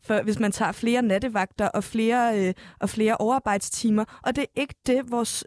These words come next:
øh, sundhedsvæsen har brug for. Vores sundhedsvæsen har brug for at få medarbejderne tilbage fra det private over i det offentlige, sådan så vi kan sikre fremtidens arbejdsmarked. Fordi vi har ikke noget arbejdsmarked, hvis ikke vi har et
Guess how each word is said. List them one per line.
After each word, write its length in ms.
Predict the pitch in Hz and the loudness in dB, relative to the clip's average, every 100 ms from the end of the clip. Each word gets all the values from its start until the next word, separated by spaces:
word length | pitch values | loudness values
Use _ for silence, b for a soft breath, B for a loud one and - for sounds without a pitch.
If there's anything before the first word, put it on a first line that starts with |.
| _ | _
øh, 280 | 226 214 220 | 0 0 0
sundhedsvæsen 760 | - 262 269 302 - 240 - | -2 -2 -2 -4 -2 -4 -2
har 140 | 226 277 | -4 -6
brug 240 | - 349 311 | -2 -2 0
for. 140 | 240 | -2
Vores 200 | 202 226 | 0 -2
sundhedsvæsen 720 | - 294 294 330 - 233 233 | 0 -2 -2 -6 -4 -2 -2
har 120 | 208 - | -4 -2
brug 200 | 294 269 | -4 -2
for 160 | 240 - B B | -2 -4 B B
at 60 | 233 | -4
få 100 | 233 | 0
medarbejderne 760 | 214 247 320 349 285 220 220 | 2 4 2 0 -2 -2 -4
tilbage 480 | 196 - _ 254 320 | -6 -10 _ 0 0
fra 120 | - | -2
det 120 | 302 - | -6 -4
private 420 | 254 240 240 254 B B _ | -2 -2 -2 -6 B B _
over 220 | 311 302 | -2 0
i 60 | 285 | -2
det 100 | 247 | 0
offentlige, 440 | - 240 - 247 240 B | 0 -2 0 0 -2 B
sådan 200 | - 330 | -4 -2
så 120 | 311 330 | 0 -2
vi 80 | 330 | -2
kan 120 | 349 | -2
sikre 420 | - - 381 392 | -2 -4 -4 -6
fremtidens 480 | - 202 202 214 220 | -2 -2 0 -2 -4
arbejdsmarked. 680 | 190 185 196 - 185 190 208 | -4 -2 -2 0 0 2 0
Fordi 240 | 285 330 330 | 0 -2 -2
vi 60 | 311 | -6
har 220 | - 349 | -4 -2
ikke 180 | 262 254 | 0 0
noget 120 | 247 | 0
arbejdsmarked, 540 | 226 277 302 262 233 233 | 0 -2 -2 -2 0 0
hvis 160 | 226 | -2
ikke 120 | 254 | -2
vi 40 | 262 | -2
har 140 | 233 | -2
et 120 | 240 | -4